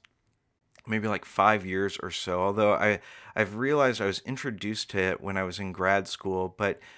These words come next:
you, you know what happens when you're in school, right? That, like, you're learning all this great information, but you just don't, if you don't have the need for it at the time, it, it just kinda, like, you just do what you have to do to get the grade to sort of move on.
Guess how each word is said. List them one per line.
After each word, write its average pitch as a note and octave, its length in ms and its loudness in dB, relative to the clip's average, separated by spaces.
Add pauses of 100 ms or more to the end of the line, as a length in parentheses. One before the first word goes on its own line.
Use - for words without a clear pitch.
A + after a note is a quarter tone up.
(280)
you, E3+ 280 -4
you D3+ 80 -4
know D#3+ 100 2
what F#2 120 2
happens F2+ 420 0
when F#2+ 180 -6
you're F#2 100 -4
in F2 80 -6
school, F#2+ 320 -4
right? F#2+ 280 0
That, - 200 -6
like, G2 220 -6
you're G2 140 -2
learning G2 420 -2
all G2 140 2
this F#2+ 120 -4
great G2 240 0
information, F#2+ 720 -6
but G2 220 -4
you B2 220 -8
just B2+ 320 -8
don't, A#2 240 0
if - 100 -16
you A#2 60 -6
don't C#3 80 -2
have B2+ 80 -6
the F#2 80 -4
need F#2+ 280 -6
for - 160 -2
it B2 60 2
at C3 140 2
the C3 60 -6
time, B2+ 500 -2 (500)
it, A2+ 260 0
it A2+ 160 -2
just - 200 -6
kinda, G#2+ 640 2
like, G2 340 2
you G#2 140 -6
just G2 400 -6
do A2 180 0
what B2+ 160 2
you G2 60 -6
have G#2 220 -2
to F#2 80 -10
do A#2+ 240 -4
to G#2 100 -4
get F#2+ 180 -6
the F#2 60 -12
grade B2 440 0
to G2+ 60 -6
sort G2+ 220 -4
of F#2+ 60 -4
move G2 260 -4
on. G2+ 400 2